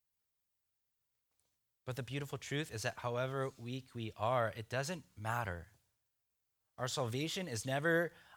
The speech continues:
uncertain because God himself is the one who is sustaining it. We don't have to do anything to sustain it. God is the one who's sustaining it. Our faith is stabilized by the fact that God is the one who guarantees it.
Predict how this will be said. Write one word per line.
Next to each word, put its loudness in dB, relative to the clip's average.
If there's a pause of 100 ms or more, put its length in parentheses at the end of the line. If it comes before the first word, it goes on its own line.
uncertain 2
because 2
God 12
himself 4
is 0
the 0
one 2
who -2
is -2
sustaining -2
it. 0
We 2
don't 2
have -2
to -4
do -2
anything -2
to 0
sustain -6
it. -6 (240)
God 12
is 4
the 0
one 4
who's 2
sustaining -2
it. -6 (200)
Our -2
faith 2
is 4
stabilized 6 (400)
by 8
the 6
fact 8
that 2
God 8
is 2
the 4
one 6
who 0
guarantees 0
it. -4